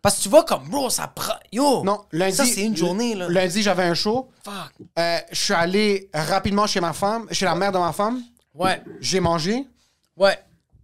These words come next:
Speaker 2: Parce que j'avais pas eu le temps de cuisiner, puis
Speaker 1: Oui.
Speaker 2: quand j'ai des shows, ma femme est chez sa mère.
Speaker 1: Ouais.
Speaker 2: On a mangé en genre trente-cinq minutes.
Speaker 1: Ouais.
Speaker 2: J'ai conduit jusqu'au show.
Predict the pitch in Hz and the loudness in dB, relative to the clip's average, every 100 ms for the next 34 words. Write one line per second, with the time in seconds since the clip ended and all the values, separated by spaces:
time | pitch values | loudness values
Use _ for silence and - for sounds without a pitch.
0 | _ _ 180 - 175 165 190 180 156 180 | _ _ -2 -2 -2 0 0 0 0 -4
1 | 170 156 156 190 190 165 175 156 - 190 | -2 -6 -2 -2 0 -2 -2 -4 -2 0
2 | 175 170 165 202 180 156 175 151 147 151 | 2 0 0 -2 -4 -4 -6 -4 -4 -2
3 | 175 240 - 170 - _ _ _ _ _ | -4 -8 -4 -4 -4 _ _ _ _ _
4 | _ - - - 170 175 170 165 190 170 | _ -20 -6 0 2 2 0 2 0 0
5 | - - 196 175 196 185 180 208 240 - | -2 -2 -2 0 -2 0 0 0 -2 2
6 | 185 - _ - - 143 175 170 170 202 | 2 0 _ -4 -2 -2 0 0 0 0
7 | - - - 190 196 | 0 0 0 0 -2